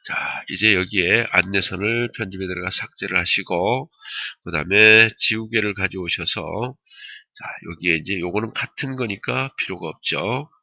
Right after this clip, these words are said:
평면상의 금은 전부 다 지워야 되는 겁니다. 자, 왜 여기에 같은 금이 나왔냐면 먼저 편집할 때 여기 오픈 들어갔던 게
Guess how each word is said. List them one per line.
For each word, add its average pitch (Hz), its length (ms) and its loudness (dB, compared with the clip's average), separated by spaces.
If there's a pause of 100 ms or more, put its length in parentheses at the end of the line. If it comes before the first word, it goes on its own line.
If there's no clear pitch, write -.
(260)
평면상의 120 680 2
금은 117 460 -4 (320)
전부 80 220 -10
다 113 320 -2
지워야 85 400 2
되는 76 220 -4
겁니다. 78 600 0 (720)
자, - 80 -16 (300)
왜 113 300 10
여기에 120 320 6
같은 107 360 -8
금이 101 220 -4
나왔냐면 95 580 0
먼저 104 480 -6 (360)
편집할 95 400 -2
때 101 240 0
여기 87 200 -4
오픈 113 580 -4
들어갔던 92 540 -2
게 104 420 2